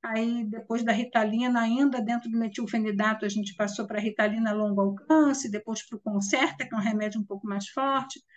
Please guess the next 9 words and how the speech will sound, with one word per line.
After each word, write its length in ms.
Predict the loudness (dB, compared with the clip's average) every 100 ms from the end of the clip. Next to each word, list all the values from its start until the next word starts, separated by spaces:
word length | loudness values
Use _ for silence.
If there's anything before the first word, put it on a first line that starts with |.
| -20 _ _
pra 100 | 0
poder 280 | 0 -2 -2
dar 120 | -2 -2
conta 260 | -4 -2
da 80 | -4
escola. 760 | -6 -2 2 4 4 2 0 -4 -12 -20 _ _ 0
E 40 |
assim 260 | 0 0 -2 -2
foi. 260 | -4 -6